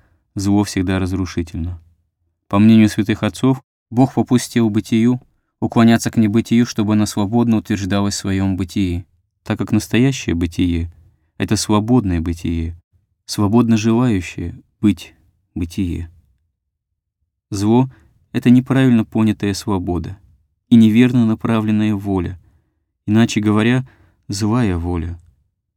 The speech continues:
Она может проявляться, поскольку имеется личность, которой принадлежит. Этой личностью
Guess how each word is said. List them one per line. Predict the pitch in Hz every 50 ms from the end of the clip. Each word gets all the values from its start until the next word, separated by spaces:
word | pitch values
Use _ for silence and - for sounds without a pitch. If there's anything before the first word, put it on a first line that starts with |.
| _ _ _ _
Она | - 98 101 104
может | 107 107 104 - -
проявляться, | - 104 101 101 98 98 101 117 127 127 - -
поскольку | - 113 - - - 110 107 - 104 104
имеется | 101 101 104 110 113 107 - - -
личность, | 101 98 107 95 - - 85 82 82 - - _ _ _ _ _ _ _ _ _ _ _ _ _
которой | - - 85 - 95 92 90
принадлежит. | 87 95 92 92 87 92 95 98 90 87 82 82 - _ _ _ _ _ _ _ _ _ _ _ _ _ _ _ _ _ _ _ _ _ _ _
Этой | - 110 - 117 110
личностью | 120 135 131 - 127 113 - - - 113 104